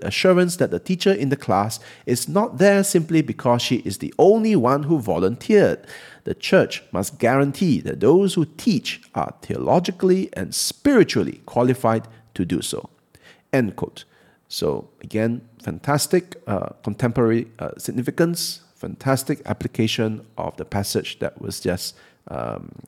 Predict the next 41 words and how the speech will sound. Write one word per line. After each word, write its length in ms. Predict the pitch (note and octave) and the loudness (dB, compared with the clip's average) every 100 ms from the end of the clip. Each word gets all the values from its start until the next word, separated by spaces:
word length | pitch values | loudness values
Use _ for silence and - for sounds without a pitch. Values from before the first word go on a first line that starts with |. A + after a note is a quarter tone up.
| - | -18
expounded. 520 | - - - G#1 - _ _ _ _ _ _ _ _ _ _ _ - - - - _ _ | -16 -8 -8 -8 -14 _ _ _ _ _ _ _ _ _ _ _ -20 -20 -20 -20 _ _
And, 280 | A#2+ B2+ C3 | 0 2 4
uh, 220 | C3 B2 - _ _ _ _ _ _ | 2 2 -6 _ _ _ _ _ _
and 100 | A#2+ | -2
there's 180 | A#2+ C3 | 2 2
a 40 | B2 | 0
fourth, 400 | - C3+ - - | 2 2 0 -6
okay? 180 | - D#3 | -2 2
That 180 | C3 F#2 | 2 2
was 100 | - | -4
the 80 | |
third 240 | - C#3 C3+ | 0 2 2
application 460 | G2+ - F2 - | -2 -8 -8 -8
point. 240 | - C#3+ F3+ | -4 -2 -2
The 80 | D#3 | 0
fourth 240 | A3 A#3 | 2 2
application 480 | - C#3+ C3 C#3 B2+ | 0 -2 0 0 -2
point, 340 | - D#2 D3+ - - | -2 -4 -4 -8 -8
and 220 | - A2 | -2 -2
he 80 | G#2 | -2
poses 400 | A2+ A#2+ B2 D3+ | -2 2 2 2
this 160 | B2+ - | 0 -2
question: 380 | F#2+ F#2+ G2+ - | -2 -2 -4 -4
Is 300 | G2 F2+ - _ _ _ - - | -6 -8 -10 _ _ _ -4 2
where 420 | A3 A#2 B2+ - - | 4 4 4 0 0
or 280 | A2+ A2+ - | 0 0 -2
who 360 | A#3 G#3 C3+ D#3+ | 4 6 6 2
are 240 | - G#2 G#2+ | -2 -2 0
these 520 | G2 B2+ C#3+ C#3+ - - | 2 4 4 0 -4 -8
spirits 440 | - F#2 F#2 - | -6 -2 -2 0
today? 280 | A#2+ D3 F2+ | 2 2 2
Remember, 220 | - G2+ | -4 -2
there 120 | A2+ | 0
was 100 | G#2 | -2
a 40 | G#2 | -4
spirit 280 | - A2 F2+ | -4 -2 -2
of 80 | |
truth 200 | - D#3 | -2 -2
and 100 | C#3+ | 0
a 40 | G2 | -4
spirit 340 | - - G#2+ | -6 -2 -2